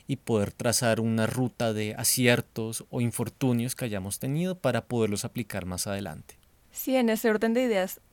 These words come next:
Speaker 2: además de el conocimiento es poder, también podríamos decir un poco la experiencia es poder.
Speaker 1: La experien-, y la experiencia registrada y poder compartir esa experiencia a través
Speaker 2: Ujú.
Speaker 1: de escritos. Eh,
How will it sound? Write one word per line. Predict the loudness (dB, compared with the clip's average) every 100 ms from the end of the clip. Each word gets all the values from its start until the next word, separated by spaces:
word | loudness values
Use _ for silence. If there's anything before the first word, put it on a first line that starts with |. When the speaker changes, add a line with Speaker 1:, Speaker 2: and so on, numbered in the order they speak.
| 0
Speaker 2:
además | 4 6 4 4
de | 0
el | 0 2
conocimiento | 2 6 10 10 8 2
es | -2
poder, | 0 2 2
también | 2 0 0 0
podríamos | 0 2 0 -2
decir | -4 -6 -4
un | -4
poco | -4 -4 -4 -2
la | 2 2
experiencia | 2 2 4 4 2 0 -2 -4 -4 -6
es | -6 -4
poder. | -2 0 -2 -8 _ -6
Speaker 1:
La | -4
experien-, | -2 -2 0 0
y | 6
la | 6
experiencia | 8 4 4 4 2
registrada | 2 0 0 4 4 4 0
y | -4
poder | -4 2 4 6 4 2
compartir | -2 2 2 2 0
esa | 0
experiencia | -2 0 0 0 -2
a | 4
través | 6 8
Speaker 2:
Ujú. | 6
Speaker 1:
de | 4
escritos. | 0 4 4 2 -10 -10 -16 -20 -20 -20 -20 _ -12
Eh, | -8 -6 -8